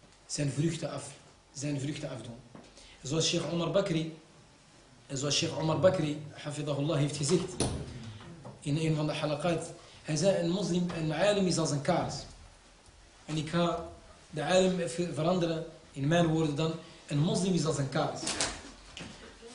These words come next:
Een moslim is als een kaars. Een kaars, die wordt toch opge-, opgebruikt.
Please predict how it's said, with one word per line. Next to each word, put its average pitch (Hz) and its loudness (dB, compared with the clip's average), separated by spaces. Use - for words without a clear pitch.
Een 147 0
moslim 226 4
is 185 4
als 160 4
een 147 0
kaars. - 2
Een 165 2
kaars, 220 4
die 170 4
wordt 170 4
toch 185 0
opge-, 190 4
opgebruikt. 151 2